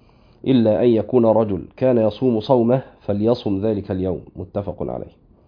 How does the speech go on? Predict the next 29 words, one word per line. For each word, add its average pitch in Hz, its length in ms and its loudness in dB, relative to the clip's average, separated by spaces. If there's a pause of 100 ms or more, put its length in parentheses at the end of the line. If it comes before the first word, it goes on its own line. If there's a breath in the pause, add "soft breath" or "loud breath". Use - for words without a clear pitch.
(580 soft breath)
وعن 104 120 6
ابن 104 140 2
عباس 104 380 0
رضي 104 280 0
الله 107 300 2
عنهما 117 400 0 (440 soft breath)
قال: 95 280 -2
"قال 123 200 6
رسول 101 340 -2
الله 104 240 -2
صلى 101 200 -6
الله 104 280 0
عليه 98 200 -2
وسلم: 117 380 0
لا 113 100 2
تصوموا 104 380 -2
قبل 107 220 0
رمضان، 107 500 2 (640 soft breath)
صوموا 113 400 2
لرؤيته 107 500 0
وأفطروا 104 480 0
لرؤيته، 104 560 0
فإن 98 300 -6
حالت 113 320 0
دونه 104 600 -2
غياية 107 840 2 (640 soft breath)
فأكملوا 104 480 2
ثلاثين 110 520 0
يوما." 98 540 -2